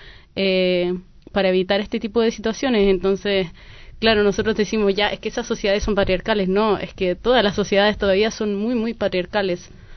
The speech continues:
O sea, todavía seguimos ganando menos, todavía seguimos siendo víctimas de violencia intrafamiliar, en la calle,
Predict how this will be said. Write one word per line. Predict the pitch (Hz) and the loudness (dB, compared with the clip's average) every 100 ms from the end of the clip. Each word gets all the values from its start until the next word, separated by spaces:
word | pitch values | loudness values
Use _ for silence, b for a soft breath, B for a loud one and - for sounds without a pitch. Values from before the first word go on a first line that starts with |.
| b b | b b
O | 190 | -6
sea, | 208 | -4
todavía | 196 196 196 214 | 2 4 4 2
seguimos | 220 208 196 | 2 -2 0
ganando | 202 196 190 | 0 0 0
menos, | 196 220 226 220 214 | 2 2 0 0 -2
todavía | - 196 190 208 | 0 2 2 0
seguimos | 208 208 202 202 | -2 -4 -2 -2
siendo | 208 202 196 | -2 0 0
víctimas | 185 - 202 196 | -2 -6 -2 0
de | 190 | 0
violencia | 185 196 233 - 220 214 208 | 0 -2 -4 -4 -4 -2 -2
intrafamiliar, | 196 185 185 180 185 214 226 220 | -4 -6 -4 -4 -2 0 0 -2
en | 175 | -4
la | 180 | -4
calle, | 190 202 208 202 202 | -2 -4 -4 -6 -6